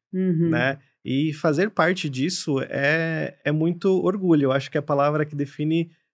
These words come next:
Speaker 2: é, estar dentro dos grupos de diálogo é justamente isso. E o nosso programa de engajamento,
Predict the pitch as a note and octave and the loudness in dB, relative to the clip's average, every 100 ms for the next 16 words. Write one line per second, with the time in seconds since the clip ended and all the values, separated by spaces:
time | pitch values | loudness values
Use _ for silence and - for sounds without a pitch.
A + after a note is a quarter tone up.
0 | _ - C3 B2+ - C#3 - - D#3 F#3+ | _ -4 0 -2 -2 -6 -6 0 2 2
1 | E3 D3+ D3 C3+ C3+ C3+ C3+ C3+ B2+ B2+ | 0 -2 -4 -4 -4 -4 -4 -4 0 0
2 | C#3 D3 C#3+ D3+ D#3 D3 D3 F#3+ C#3 B2+ | 2 0 -4 -4 -4 -4 -2 -2 -2 -2
3 | B2 A2+ _ _ _ _ _ _ _ _ | -10 -14 _ _ _ _ _ _ _ _
4 | _ - E3 F3 F3 E3+ D3+ E3 G3 - | _ -2 0 2 2 2 0 0 -2 -2
5 | G3+ F3+ E3+ D3 D3+ C#3 C#3 C3 D#3 G3+ | -4 0 -2 -2 0 0 0 -2 -2 -2
6 | C#3+ B2 | -4 -6